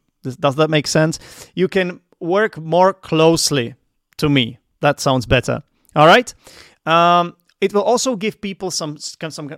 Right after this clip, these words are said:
some kind of structure. The members get more learning structure. Yeah, so there will be, like, certain things that will happen at regular times. So a bit of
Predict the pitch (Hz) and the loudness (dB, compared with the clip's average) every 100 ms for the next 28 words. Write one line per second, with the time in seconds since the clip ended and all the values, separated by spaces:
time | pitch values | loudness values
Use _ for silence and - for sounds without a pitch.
0 | _ - 151 151 143 - - 165 - 143 | _ -12 -8 -8 -8 -8 -4 -4 -4 -10
1 | 123 139 196 226 185 151 165 151 147 - | -6 -2 0 0 0 -2 -4 -4 -8 -10
2 | _ - 156 180 196 156 - - 139 - | _ -14 -2 2 2 2 -2 -4 -4 -4
3 | - 127 113 _ _ 143 139 170 165 151 | -2 0 -2 _ _ 2 4 4 2 -2
4 | 156 160 151 147 143 127 - 170 147 143 | -2 0 -2 2 0 0 -6 -4 -4 -6
5 | 156 143 143 - 147 160 160 165 156 151 | -6 -6 -8 -8 -6 -4 -4 -8 -8 -2
6 | 180 180 185 180 - 185 190 190 - _ | -2 0 -4 -4 -2 -2 0 -2 -6 _
7 | _ _ _ 160 165 202 196 | _ _ _ -12 -4 -2 -2